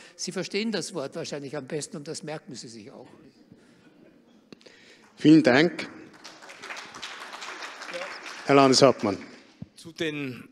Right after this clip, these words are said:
Speaker 3: Fragen der politischen Teilhabe und zu den Forderungen in Richtung Wohnbau, Sozialpolitik, Integration et cetera. Wir werden natürlich, das Wahljahr neunzehnhundert, äh, zweitausendeinundzwanzig steht da vor der Tür,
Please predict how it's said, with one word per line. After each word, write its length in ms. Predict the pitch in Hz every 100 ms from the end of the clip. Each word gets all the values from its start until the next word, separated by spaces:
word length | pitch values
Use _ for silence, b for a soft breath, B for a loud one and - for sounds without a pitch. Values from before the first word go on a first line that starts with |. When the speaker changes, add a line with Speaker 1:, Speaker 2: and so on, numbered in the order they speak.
| -
Speaker 3:
Fragen 480 | - 127 127 139 147
der 100 | 127
politischen 640 | - 135 - 135 - 120
Teilhabe 720 | 113 120 131 135 135 156 135
und 160 | 123 -
zu 100 | -
den 180 | 123
Forderungen 920 | 113 - 151 147 127 131 117 107 107
in 20 | 104
Richtung 560 | 117 - - 110 104 101 _ b b b b b b b b
Wohnbau, 640 | 113 113 123 131 - 110 117
Sozialpolitik, 1160 | - 123 - 120 101 - 117 113 117 107 - -
Integration 840 | 123 - 104 113 - - 110 123
et 120 | 127
cetera. 440 | - 123 - 120 117 -
Wir 180 | 131 117
werden 280 | 131 131
natürlich, 720 | 120 107 - 190 127 - - _ _ b b b b b b
das 460 | - 113 - - -
Wahljahr 560 | 120 127 131 127 123 120
neunzehnhundert, 960 | 113 117 113 131 127 120 113 - 120
äh, 140 | 123 117
zweitausendeinundzwanzig 1080 | 123 113 113 117 117 131 139 120 110 - 113
steht 220 | 127 120
da 60 |
vor 180 | 113 131
der 120 | 117
Tür, 280 | 101 117 170